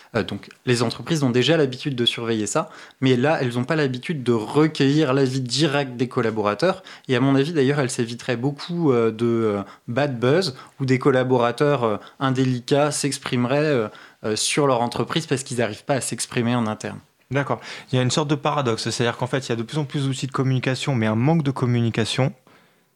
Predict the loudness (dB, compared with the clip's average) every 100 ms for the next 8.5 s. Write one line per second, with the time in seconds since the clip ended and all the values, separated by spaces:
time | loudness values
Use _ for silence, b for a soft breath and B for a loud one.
0 | _ _ _ _ -2 -2 0 -2 -2 -2
1 | 0 0 0 0 2 2 2 2 0 0
2 | -4 -6 _ -18 -10 -2 0 2 0 -2
3 | -4 -6 -2 0 0 -2 -2 -4 -4 -6
4 | -2 0 0 -2 -2 -2 -2 -6 -6 -6
5 | -2 0 0 0 B B B B -6 -2
6 | 0 0 0 0 -2 0 0 0 -2 -2
7 | -4 -4 -6 -4 -2 -2 -4 0 0 2
8 | 2 0 2 0 0